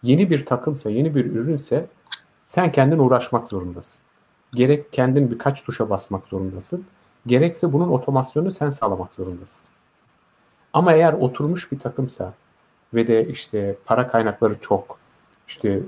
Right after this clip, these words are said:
iki kişilik değil de yirmi kişilik ekibe sahip birisi ise o zaman bununla alakalı uğraşan zaten kişiler oluyor. Senin uğraşman gerekmiyor. Ben LinkedIn'deyken,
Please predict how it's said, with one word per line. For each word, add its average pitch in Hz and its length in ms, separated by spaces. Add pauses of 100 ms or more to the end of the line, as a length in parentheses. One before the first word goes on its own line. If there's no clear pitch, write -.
iki 135 220
kişilik 113 340
değil 135 120
de 123 100
yirmi 117 240
kişilik 107 360
ekibe 107 280
sahip 92 380
birisi 92 260
ise 185 300 (520)
o 175 80
zaman 160 340 (580)
bununla 180 580 (160)
alakalı 139 520
uğraşan 147 560
zaten 139 300
kişiler 127 340
oluyor. 92 260 (600)
Senin 139 300
uğraşman 117 440
gerekmiyor. 104 420 (840)
Ben 151 220
LinkedIn'deyken, 160 800